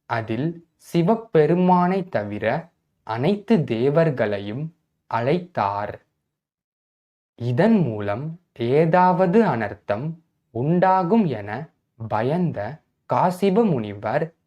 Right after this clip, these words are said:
இதை பற்றி பிரஜாபதி தட்சனிடம் கூறினார். ஆனால் பிரஜாபதி தட்சன் தன் முடிவில் உறுதியாக இருந்தார்.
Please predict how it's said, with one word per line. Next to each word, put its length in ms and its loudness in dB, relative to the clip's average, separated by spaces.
இதை 420 0
பற்றி 720 -6
பிரஜாபதி 840 2
தட்சனிடம் 1000 -4
கூறினார். 920 0
ஆனால் 720 -4
பிரஜாபதி 840 0
தட்சன் 680 -6
தன் 300 -2
முடிவில் 640 -2
உறுதியாக 840 4
இருந்தார். 840 -2